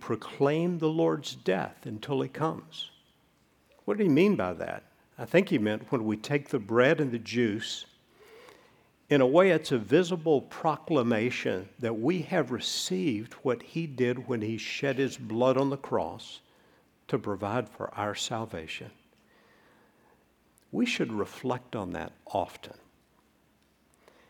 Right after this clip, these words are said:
And I, I think that's one reason he instituted what we call the Lord's Supper, so we would reflect on it often.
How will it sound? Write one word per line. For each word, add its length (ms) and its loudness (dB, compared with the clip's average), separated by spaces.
And 140 -2
I, 120 -2
I 80 -14
think 260 0
that's 340 -6
one 300 0
reason 460 0
he 260 -2
instituted 880 -2
what 160 -2
we 100 -4
call 340 -4
the 100 -6
Lord's 320 -2
Supper, 400 -4
so 220 0
we 140 8
would 260 6
reflect 560 -6
on 120 -4
it 120 -2
often. 400 -2